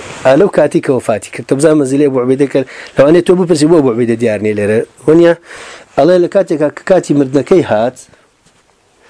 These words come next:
«ولما ولي عمر إمرة المؤمنين.» لا، بيجوا. قال عمر لما احت-، حين احتضر: «لو كان أبو عبيدة حيا لبايعته.» أجر أبو عبيدة زندو بايع، ها، مبايع، آه،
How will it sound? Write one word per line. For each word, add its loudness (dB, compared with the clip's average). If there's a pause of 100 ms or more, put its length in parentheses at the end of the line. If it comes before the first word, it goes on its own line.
(640)
«ولما -2 (180)
ولي 0
عمر -2 (120)
إمرة 0
المؤمنين.» -2 (240)
لا، 0 (160)
بيجوا. 0 (720)
قال 4
عمر 0
لما 0
احت-، -8
حين 2
احتضر: 0
«لو 2
كان 0
أبو -2
عبيدة -2
حيا -2
لبايعته.» -4 (1300)
أجر 0
أبو 0
عبيدة 0
زندو 0
بايع، -2 (720)
ها، -2 (120)
مبايع، -2
آه، -2